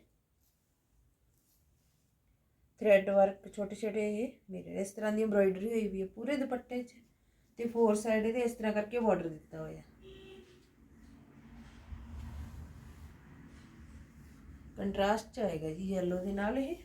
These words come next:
ਪਿੰਕ ਦੁਪੱਟੇ ਦਾ ਕੰਟਰਾਸਟ ਹੈ। ਪ੍ਰਾਈਸ ਇਹਦਾ ਸੇਮ ਰਹੇਗਾ ਜੀ, ਅਠਾਰਾਂ ਸੌ।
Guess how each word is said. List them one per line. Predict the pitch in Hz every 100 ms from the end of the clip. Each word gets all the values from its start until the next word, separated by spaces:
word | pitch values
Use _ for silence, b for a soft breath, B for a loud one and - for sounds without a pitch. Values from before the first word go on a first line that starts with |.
| -
ਪਿੰਕ | 233 233 226
ਦੁਪੱਟੇ | 226 226 220 190
ਦਾ | 190
ਕੰਟਰਾਸਟ | 190 190 202 208 233 -
ਹੈ। | 294 - - - - - _ _ - _ _ - - _ - -
ਪ੍ਰਾਈਸ | 214 208 233 226
ਇਹਦਾ | 240 254
ਸੇਮ | 277 254 220 233
ਰਹੇਗਾ | 240 254 254 262
ਜੀ, | 262 285 - - - - - -
ਅਠਾਰਾਂ | - 202 170 127
ਸੌ। | -